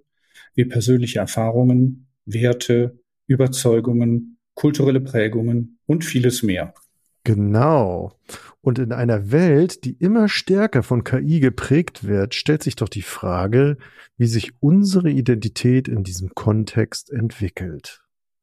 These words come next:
Speaker 2: Eine der Chancen besteht darin,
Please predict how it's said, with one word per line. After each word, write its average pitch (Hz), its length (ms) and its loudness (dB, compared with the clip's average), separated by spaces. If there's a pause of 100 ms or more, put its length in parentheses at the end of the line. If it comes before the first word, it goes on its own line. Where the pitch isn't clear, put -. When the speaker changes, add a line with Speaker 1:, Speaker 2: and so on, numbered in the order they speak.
(440)
Speaker 2:
Eine 139 280 4
der 98 120 0
Chancen 95 580 -4
besteht 120 400 -4
darin, 123 800 0